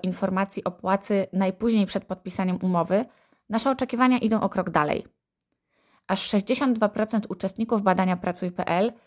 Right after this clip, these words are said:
chce znać stawkę już na starcie, prosto z ogłoszenia.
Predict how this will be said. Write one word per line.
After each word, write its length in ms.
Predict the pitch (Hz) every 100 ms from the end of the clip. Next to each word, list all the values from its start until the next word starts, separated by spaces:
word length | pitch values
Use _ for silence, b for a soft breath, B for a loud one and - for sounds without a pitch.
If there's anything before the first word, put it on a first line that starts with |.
| b b
chce 280 | b - 226
znać 220 | 233 226
stawkę 320 | - 226 -
już 160 | 220 214
na 120 | 214
starcie, 520 | 214 - 190 - 151 - -
prosto 280 | 202 220
z 60 | 214
ogłoszenia. 540 | 214 202 - 165 165